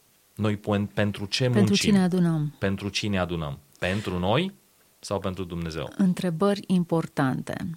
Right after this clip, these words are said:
Speaker 2: Și în același timp, sper să reușim să scuturăm toate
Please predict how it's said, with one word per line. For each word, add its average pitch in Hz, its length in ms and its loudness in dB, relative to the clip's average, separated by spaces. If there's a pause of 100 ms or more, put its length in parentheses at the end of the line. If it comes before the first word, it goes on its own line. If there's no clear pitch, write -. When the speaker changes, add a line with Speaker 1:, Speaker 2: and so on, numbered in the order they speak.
Speaker 2:
Și - 260 -4
în 180 140 4
același 190 460 2
timp, 175 440 0 (100)
sper - 360 0
să 185 420 4
reușim 185 320 4
să 196 100 2
scuturăm 180 580 4
toate 160 680 2